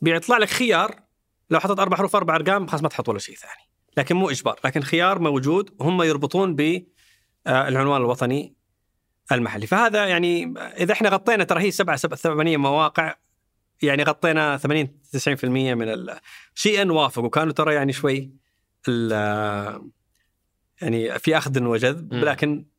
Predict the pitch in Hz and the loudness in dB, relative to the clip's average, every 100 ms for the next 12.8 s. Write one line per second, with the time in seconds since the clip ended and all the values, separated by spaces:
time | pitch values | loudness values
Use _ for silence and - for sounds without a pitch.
0 | _ 147 151 170 160 147 143 131 117 151 | _ 2 2 2 2 0 0 -2 0 -2
1 | _ _ _ - 127 120 120 - 123 110 | _ _ _ -6 -6 -4 -2 0 0 -2
2 | 107 110 - 104 107 107 107 - - - | -4 -6 -6 -8 -6 -8 -10 -18 -20 -4
3 | 156 202 175 185 - 190 180 160 147 135 | 0 2 2 0 0 0 2 0 -2 0
4 | 131 104 - - _ _ - 120 - 92 | 0 -2 -10 -20 _ _ -6 -6 -4 -6
5 | - 143 175 247 233 254 202 214 240 240 | 0 2 4 2 0 -2 0 2 2 0
6 | 202 220 240 165 180 156 165 175 240 277 | 0 0 2 2 2 2 0 0 -2 0
7 | 220 240 190 185 180 196 160 127 - 110 | 2 2 2 0 0 0 0 -2 -6 -6
8 | 123 - 247 220 190 175 160 139 120 110 | -2 2 2 2 2 2 0 0 -2 -2
9 | 117 - _ - _ _ 196 196 185 196 | -4 -8 _ -20 _ _ 0 2 0 -2
10 | 185 - _ _ - 180 196 190 226 185 | -8 -16 _ _ -4 0 2 2 2 2
11 | 190 190 185 - 151 113 117 - 110 110 | 0 0 -2 -2 -2 -2 -4 -6 -8 -6
12 | 107 123 120 117 107 110 104 | -2 -2 0 -2 -2 -6 -8